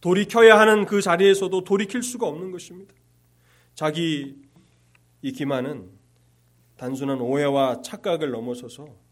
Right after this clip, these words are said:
얼마나 심각한 위험인가, 얼마나 비참함인가를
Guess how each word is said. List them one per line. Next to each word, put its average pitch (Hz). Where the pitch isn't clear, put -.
얼마나 175
심각한 214
위험인가, 160
얼마나 202
비참함인가를 175